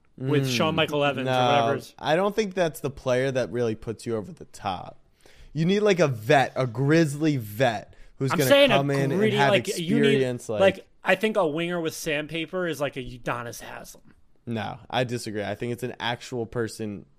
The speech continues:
Speaker 2: that scores goals and contributes. Doesn't score a lot in the regular season, but
Speaker 1: So
Speaker 2: comes
Speaker 1: give
Speaker 2: up
Speaker 1: me
Speaker 2: big
Speaker 1: the
Speaker 2: in the
Speaker 1: N B A
Speaker 2: playoffs.
Speaker 1: player comp for a winger with sandpaper.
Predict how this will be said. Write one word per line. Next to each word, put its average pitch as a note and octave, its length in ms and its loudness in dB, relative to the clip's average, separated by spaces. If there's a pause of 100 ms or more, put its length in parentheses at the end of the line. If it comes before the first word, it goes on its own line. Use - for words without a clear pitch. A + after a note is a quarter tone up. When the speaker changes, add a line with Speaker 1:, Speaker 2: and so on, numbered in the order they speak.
(160)
Speaker 2:
that G#2+ 300 -4
scores B2+ 480 -2
goals A2 320 -2
and G#2 140 -8
contributes. G#2+ 640 -6 (500)
Doesn't D3 360 2
score F#3 180 0
a E3 60 6
lot D#3 240 6
in D3+ 80 -2
the D3 40 -4
regular D3+ 300 0
season, F#3+ 400 -4
but E3+ 140 -6
Speaker 1:
So - 60 -6
Speaker 2:
comes C3+ 120 0
Speaker 1:
give G3 80 0
Speaker 2:
up F#3+ 60 2
Speaker 1:
me F#3+ 80 2
Speaker 2:
big - 120 2
Speaker 1:
the E3+ 60 2
Speaker 2:
in F3 80 0
the F3 160 -2
Speaker 1:
N E3 40 2
B - 20 0
A - 20 -4
Speaker 2:
playoffs. E3 60 -14
Speaker 1:
player D3+ 320 -2
comp C3+ 340 -8
for C3+ 240 -6
a C3 80 -4
winger B2+ 300 -10
with B2 100 -14
sandpaper. B2 640 -18